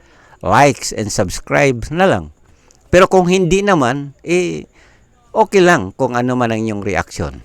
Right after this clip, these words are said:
Comment lang dyan sa baba kung medyo hi-, ayaw ninyo o mayroon kayong mga saloobin tungkol sa akin o tungkol sa ating ginawang video na ito, then comment sa baba. Yun lang po, mga kababayan.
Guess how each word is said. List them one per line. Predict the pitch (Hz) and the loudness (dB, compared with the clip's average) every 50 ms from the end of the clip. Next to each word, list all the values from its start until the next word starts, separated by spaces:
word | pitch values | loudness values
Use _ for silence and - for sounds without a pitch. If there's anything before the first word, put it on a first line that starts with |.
| _ _ _ | _ _ _
Comment | - 95 95 98 110 110 - 123 | -6 -6 -4 -4 -4 -6 -2 -2
lang | 131 139 143 | -2 -2 2
dyan | 127 151 147 | 2 2 2
sa | - - 170 | 2 -2 0
baba | 202 214 180 170 180 185 - _ _ _ | 0 4 4 4 2 2 -2 _ _ _
kung | 127 123 131 131 123 120 113 110 107 | -2 -2 -2 -2 -6 -8 -10 -8 -6
medyo | 104 113 117 107 107 120 123 127 127 123 | -4 -4 -4 -2 0 2 2 2 2 2
hi-, | 123 131 - _ _ _ | -2 -4 -8 _ _ _
ayaw | - 120 123 123 123 127 139 170 | 2 4 4 6 6 4 4 2
ninyo | 180 185 175 160 151 | 0 -2 -2 0 0
o | 143 127 95 104 107 | 0 0 0 0 0
mayroon | 110 110 113 117 117 117 | 2 2 2 2 2 0
kayong | 113 - 120 117 117 117 113 113 | 0 0 2 2 2 2 0 0
mga | 110 110 | -4 -4
saloobin | - - 117 110 120 120 135 147 131 127 120 113 117 | -2 0 0 0 2 2 2 2 2 2 0 0 0
tungkol | _ 110 92 92 - 101 92 - | _ -2 -2 -2 -4 -4 -4 -2
sa | - 127 135 | 0 0 0
akin | 135 - 143 127 113 | 2 2 0 0 0
o | 90 101 - | -4 -6 -6
tungkol | _ _ 110 101 104 - - 104 98 92 | _ _ -4 -4 -4 -2 -2 -2 -2 -2
sa | - - 107 90 85 78 _ _ _ _ _ _ _ _ | -2 -2 0 0 0 -2 _ _ _ _ _ _ _ _
ating | - 110 - 123 117 110 | -12 -8 -6 -6 -6 -2
ginawang | 98 110 107 113 110 110 107 110 | -4 -2 -2 0 -2 -2 -2 -2
video | 101 107 110 101 104 123 123 | -2 -2 -2 0 0 0 0
na | 147 170 170 | 0 -4 -4
ito, | 143 131 117 120 - - _ _ _ _ _ | -2 -2 -4 -4 -6 -16 _ _ _ _ _
then | - 139 190 202 180 | 2 4 4 4 4
comment | - _ - 202 196 185 160 143 | 2 _ 0 0 2 0 -2 -4
sa | - - - | -4 -6 -6
baba. | 101 87 78 69 - - _ _ _ _ _ _ _ _ - | -4 -4 -6 -6 -8 -16 _ _ _ _ _ _ _ _ 4
Yun | 135 196 220 220 | 4 6 6 6
lang | 214 202 | 2 0
po, | - - 190 | 2 0 0
mga | 180 175 175 165 165 | 0 0 0 0 2
kababayan. | 147 143 143 165 175 170 156 98 - | 0 0 0 0 -2 -2 -2 -6 -10